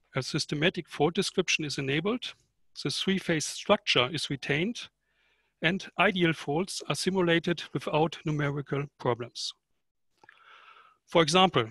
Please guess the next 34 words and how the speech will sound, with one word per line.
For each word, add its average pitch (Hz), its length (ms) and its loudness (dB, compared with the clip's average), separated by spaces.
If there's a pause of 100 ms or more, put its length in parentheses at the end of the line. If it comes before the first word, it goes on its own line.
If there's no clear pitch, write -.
(280)
having 180 320 4
an 170 240 4
ideal 165 480 6
one-phase 170 600 4
line-to-earth 165 760 4 (160)
short - 280 2
circuit 180 440 2
in 147 120 -4
conductor 151 520 0
A, 165 340 2 (180)
the 147 80 -2
fault 165 280 2
conditions 147 500 0
are 165 260 2 (840)
voltage 175 580 6 (100)
in 151 100 -2
conductor 147 440 0
A 147 140 4
is 127 120 2
zero, 175 420 2 (280)
and 151 120 -4
the 160 80 0
fault 196 320 2
currents 151 480 0
in 175 100 -4
the 143 100 -2
faultless - 520 2
conductors 131 680 -4
B 143 160 -2
and 139 140 -2
C 170 420 -4 (460)
are 170 100 -2
also 156 380 4
zero. 117 380 -4